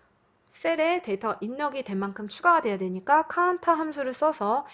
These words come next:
A열의 개수만큼 머리글 포함해서 데이터로 칠 거니까 빼기 일 하지 않고 A열 전체를 선택을 했고요. 다섯 번째 인수도 마찬가지로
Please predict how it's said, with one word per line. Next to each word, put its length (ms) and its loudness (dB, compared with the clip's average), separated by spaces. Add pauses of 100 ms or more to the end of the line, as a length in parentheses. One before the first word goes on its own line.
(280)
A열의 580 0
개수만큼 1080 -2 (120)
머리글 560 2
포함해서 920 4 (220)
데이터로 720 -6 (140)
칠 240 -10
거니까 580 -2 (120)
빼기 280 -2
일 140 -2
하지 160 -2
않고 300 -6
A열 340 0
전체를 480 -8
선택을 380 -4
했고요. 420 -6 (380)
다섯 260 -4
번째 240 -2
인수도 600 -2
마찬가지로 760 -2